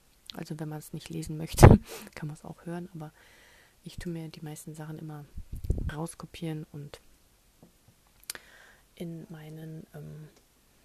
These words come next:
in meine Dateien rein und dann, ähm, ach nee, ich will doch den, den Modus hier haben, so. Und, ähm, genau, dann ist das eigentlich immer sehr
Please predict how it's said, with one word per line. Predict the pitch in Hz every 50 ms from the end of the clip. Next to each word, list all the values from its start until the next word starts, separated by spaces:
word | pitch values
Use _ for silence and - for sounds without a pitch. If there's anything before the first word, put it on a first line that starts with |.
| - - - - - - - - - - - - - - - - -
in | - 175 165
meine | 160 156 151 160 165
Dateien | 175 165 156 - - - 160 165 170 170 170 170 170 165 - - - - -
rein | - 160 165 170 175 170 175
und | 226 208 160 160 165 -
dann, | 151 151 151 - - 156 - -
ähm, | 143 135 143 151 - - - - - - - - - - - - - - - - -
ach | - - - - - - - - 196
nee, | 170 165 170
ich | - - -
will | - -
doch | - - - - - -
den, | 185 175 170 165 - -
den | 180 175 170
Modus | 175 180 - 185 - -
hier | - 202 - - 190
haben, | 185 180 180
so. | 175 170 170 165 - - - - - - - - - - - - - - - -
Und, | - 185 180 175 165 160 -
ähm, | 151 151 147 151 -
genau, | - 160 151 - - - - - - - - - - - -
dann | - 165 160 -
ist | - - - -
das | 170 -
eigentlich | - 151 156 - - -
immer | 165 151 147 147
sehr | 147 151 131 - -